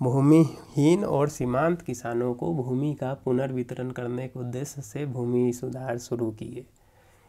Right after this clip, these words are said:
इसका उद्देश्य कृषि उत्पादकता को बढ़ाना और ग्रामीण भारत की सामाजिक आर्थिक स्थितियों में सुधार करना था। सामुदायिक विकास कार्यक्रम और हरित क्रांति जैसी पहल भी इस रणनीति का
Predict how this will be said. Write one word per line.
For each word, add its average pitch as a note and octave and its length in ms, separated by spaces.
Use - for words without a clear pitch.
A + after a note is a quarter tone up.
इसका C#3 340
उद्देश्य C3 540
कृषि B2+ 460
उत्पादकता B2+ 800
को B2 180
बढ़ाना A#2 640
और B2 180
ग्रामीण A#2 540
भारत A#2 320
की B2 140
सामाजिक A#2 560
आर्थिक A#2+ 420
स्थितियों - 640
में B2+ 180
सुधार A2+ 440
करना A2 280
था। - 300
सामुदायिक B2+ 720
विकास C3 500
कार्यक्रम C#3+ 560
और C3 280
हरित C#3 300
क्रांति B2 400
जैसी B2+ 320
पहल B2+ 380
भी A#2+ 120
इस D3 340
रणनीति A2+ 560
का F#3 260